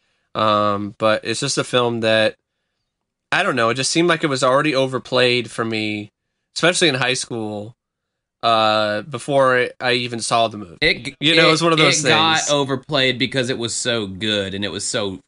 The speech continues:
Speaker 2: different. When I fir-,
Speaker 1: Mm-hmm.
Speaker 2: I saw it before any of the hype got built up. It came out as, like, this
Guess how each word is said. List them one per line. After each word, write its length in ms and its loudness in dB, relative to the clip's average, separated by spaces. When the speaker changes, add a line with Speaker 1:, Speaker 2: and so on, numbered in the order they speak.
Speaker 2:
different. 520 -6
When 200 0
I 180 0
fir-, 80 -6
Speaker 1:
Mm-hmm. 160 0
Speaker 2:
I 220 0
saw 480 0
it 160 -6
before 380 0
any 180 2
of 60 0
the 100 0
hype 320 -4
got 280 -4
built 280 -2
up. 320 -2
It 220 0
came 340 -2
out 420 0
as, 200 0
like, 180 0
this 240 -2